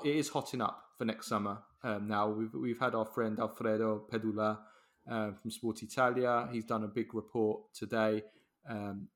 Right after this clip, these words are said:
that Milinkovic-Savic has agreed personal terms with Juventus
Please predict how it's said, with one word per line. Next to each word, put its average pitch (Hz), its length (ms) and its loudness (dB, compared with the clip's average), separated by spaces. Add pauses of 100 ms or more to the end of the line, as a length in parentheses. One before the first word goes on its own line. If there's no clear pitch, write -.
(260)
that 107 240 0 (560)
Milinkovic-Savic 117 600 0
has 107 120 -4
agreed 123 320 -2
personal 110 360 0
terms 104 240 -4
with 98 80 -6
Juventus 101 640 -4